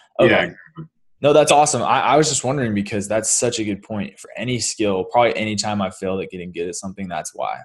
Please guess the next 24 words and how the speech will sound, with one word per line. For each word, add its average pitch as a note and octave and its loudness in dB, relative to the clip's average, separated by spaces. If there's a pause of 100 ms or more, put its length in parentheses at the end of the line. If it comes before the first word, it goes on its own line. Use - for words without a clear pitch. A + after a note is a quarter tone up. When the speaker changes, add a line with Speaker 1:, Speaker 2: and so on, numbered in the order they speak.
Speaker 1:
I F#2+ -8
didn't, F#2+ -6 (440)
I F2+ -6
didn't F2+ -8
break F2 -8 (160)
enough F2 -10
of F2 -8
the E2 -12
mini F#2 -10
skills F#2 -10
down. E2 -12
So - -14 (540)
I G2+ 0
like G2+ 2
that F2+ 0
idea. F2 -4
Um, G#2+ 0 (680)
so - 4 (1300)
just C3+ 0
looking G3 2
at B2 2
some B2+ 2
of C3 0
the A2+ 4